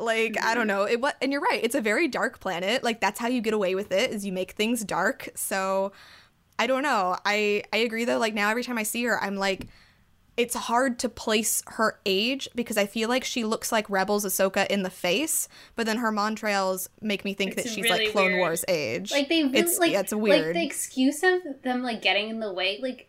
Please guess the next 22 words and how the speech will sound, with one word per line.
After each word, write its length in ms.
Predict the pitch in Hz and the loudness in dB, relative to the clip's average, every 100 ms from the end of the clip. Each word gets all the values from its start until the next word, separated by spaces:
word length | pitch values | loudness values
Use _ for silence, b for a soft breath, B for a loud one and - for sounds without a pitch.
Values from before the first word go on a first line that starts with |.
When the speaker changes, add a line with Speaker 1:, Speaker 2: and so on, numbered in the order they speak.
| - | -16
Speaker 2:
C 380 | - - 233 214 | -12 -8 -8 -8
G. 520 | 214 185 180 214 226 _ - | -8 -8 -8 -8 -16 _ 0
They 100 | 277 | 0
could 160 | - 330 | 2 2
have 180 | 320 | 2
used 220 | 302 302 - | 2 -2 -2
C 220 | 285 269 | -2 0
G. 280 | 285 262 B B B | 0 -4 B B B
The 120 | 294 | -4
show 360 | 285 - 240 294 | -2 0 0 0
is, 160 | 311 | -2
like, 300 | 311 294 - - _ - | -2 -2 -4 -20 _ -6
the 140 | 262 | -2
most 320 | 262 226 220 - | 0 -2 -6 -10
successful, 920 | 226 - 196 196 202 196 190 - - | -10 -4 -6 -4 -4 -2 -2 -4 -6
um, 360 | 196 180 175 - | -4 -4 -6 -12
Disney 280 | 202 196 185 | -12 -8 -8
Plus 300 | - 175 190 | -6 -6 -6
show. 320 | - 175 175 | -6 -6 -4
Like, 220 | 180 180 - | -6 -6 -4
they 100 | 190 | -4
have 200 | 190 | 0